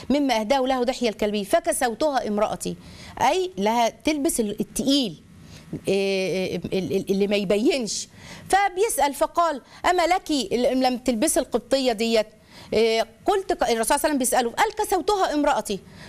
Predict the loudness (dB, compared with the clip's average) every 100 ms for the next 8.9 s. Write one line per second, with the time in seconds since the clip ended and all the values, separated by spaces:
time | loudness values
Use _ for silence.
0 | -4 0 2 2 2 2 2 0 -2 -4
1 | -20 -2 0 0 2 0 2 0 0 -2
2 | -2 -2 0 2 2 0 2 2 0 -4
3 | -2 -4 2 0 2 0 0 -2 -12 -20
4 | -16 -2 2 2 2 2 0 2 0 0
5 | -4 0 0 0 -2 -4 -2 2 2 0
6 | -6 -10 -10 -4 0 2 2 2 0 0
7 | -2 0 0 0 2 2 0 0 0 2
8 | 2 2 2 0 -8 -8 -8 0 2